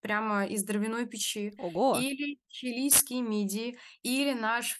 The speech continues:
Speaker 1: фирменный безалкогольный сидр, который мы запустили в этом году, очень вкусный.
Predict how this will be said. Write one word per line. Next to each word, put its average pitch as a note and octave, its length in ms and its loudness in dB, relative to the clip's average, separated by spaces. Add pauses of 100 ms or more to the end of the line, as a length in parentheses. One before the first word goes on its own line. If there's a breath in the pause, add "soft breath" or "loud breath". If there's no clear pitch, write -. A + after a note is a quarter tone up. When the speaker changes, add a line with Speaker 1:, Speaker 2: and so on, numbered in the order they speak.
Speaker 1:
фирменный A#3+ 540 -2
безалкогольный G#3 840 0
сидр, G#3 440 0
который A3+ 280 -4
мы A#3 100 -4
запустили A#3+ 500 0
в G#3+ 80 -2
этом A3 280 0
году, G#3 360 0
очень G3+ 220 -2
вкусный. A#3+ 600 2